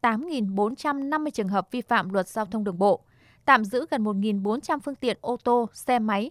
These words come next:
xe đạp điện, tước giấy phép lái xe có thời hạn của hơn một nghìn một trăm trường hợp người điều khiển phương tiện giao thông vi phạm, thu nộp kho bạc nhà nước hơn năm tỷ chín trăm triệu đồng. Các lỗi vi phạm chủ yếu vẫn là hành vi không đội mũ bảo hiểm,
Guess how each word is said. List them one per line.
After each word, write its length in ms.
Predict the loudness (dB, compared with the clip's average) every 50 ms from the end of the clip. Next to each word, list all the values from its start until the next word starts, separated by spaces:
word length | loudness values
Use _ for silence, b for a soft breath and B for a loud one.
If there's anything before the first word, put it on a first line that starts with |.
| _
xe 180 | _ -4 -2 0
đạp 160 | 0 0 0
điện, 220 | 2 2 2 2 2 b b b b b b b b b b b
tước 160 | -2 -2 0
giấy 160 | 2 0 0
phép 220 | 2 0 -2 0 0
lái 160 | -2 -2 -2
xe 260 | -2 -2 -2 -2 -2
có 140 | -2 -4 -4
thời 160 | -2 -2 -2
hạn 240 | 0 -2 -2 -4 -4
của 160 | -2 -2 -2
hơn 220 | 0 0 -2 -2
một 160 | 0 -2 0 0
nghìn 220 | 0 0 0 0
một 160 | 0 -2 -2
trăm 180 | -2 -2 -2 -2
trường 200 | -2 -4 -2 0
hợp 220 | 4 2 2 2 b b b b b b b
người 160 | 0 0 2
điều 140 | 2 0 -2
khiển 260 | _ -2 -4 -4 -4
phương 220 | -2 -4 -6 -6
tiện 240 | -4 -4 -4 -4 -4
giao 200 | -4 -4 -4 -4
thông 200 | -2 -2 -4 -4 -2
vi 120 | -2 -4 0
phạm, 240 | 2 2 2 2 0 _ _ _ _ _ _ _ _ _ _ _ _ _ _ _ -2
thu 120 | 2 2 4
nộp 280 | 4 4 2 2 0
kho 140 | 2 2 4
bạc 220 | 4 4 0 2
nhà 100 | 0 0
nước 280 | 0 2 0 0 -2 -4
hơn 300 | -2 0 0 0 0 0
năm 160 | 0 -2 -2
tỷ 280 | -2 -2 -2 -2 -2 -4 _
chín 220 | -4 -4 -2 -2
trăm 220 | -2 -4 -4 -4 -2
triệu 140 | -2 0 2
đồng. 220 | 4 4 4 2 -2 _ _ _ _ _ _ b b b b b b b b b b b
Các 120 | 0 2 4
lỗi 120 | 4 2 2
vi 120 | 0 -4
phạm 260 | -2 0 0 0 -2
chủ 160 | -2 -6 -6
yếu 300 | -6 -4 -2 -2 -2 -2 -2 -2
vẫn 120 | -4 -4
là 120 | -2 -4
hành 200 | -4 -2 -2 -4 -2
vi 160 | -2 -4 -4
không 300 | -4 0 2 2 2 2
đội 140 | 0 -2 -2
mũ 100 | -2 -2
bảo 160 | 0 0 0
hiểm, 260 | 2 2 0 0 0